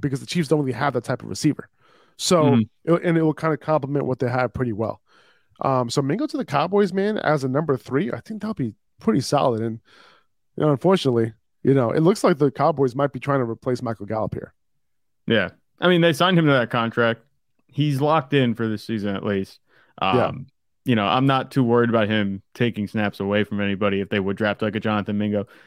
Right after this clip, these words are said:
Speaker 2: I was gonna say, like, Jonathan Mingo, somebody I was looking at for Dallas in the second round, because with Mingo, you mentioned the analytics being bad, all that stuff, but you look at the tools, like you said, the athletic profile.
Speaker 1: Yeah.
Speaker 2: You're, you're drafting the tools, not what the tools built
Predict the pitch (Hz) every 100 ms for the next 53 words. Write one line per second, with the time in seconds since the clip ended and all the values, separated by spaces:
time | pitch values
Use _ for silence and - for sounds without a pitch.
0 | _ - 143 156 127 110 123 107 98 -
1 | _ - 117 120 113 113 113 107 117 104
2 | 104 110 107 107 101 107 110 107 98 101
3 | 90 117 107 117 123 113 113 143 123 -
4 | - _ - 147 143 139 139 135 131 123
5 | - - 131 127 131 123 117 117 113 -
6 | 113 101 107 107 107 110 - 107 101 123
7 | 120 _ _ _ 120 139 139 120 113 139
8 | 127 113 110 110 113 110 110 107 117 104
9 | 113 104 104 104 107 110 - 131 147 135
10 | 139 143 156 143 127 - 156 139 123 131
11 | 131 135 120 - 127 117 - 123 107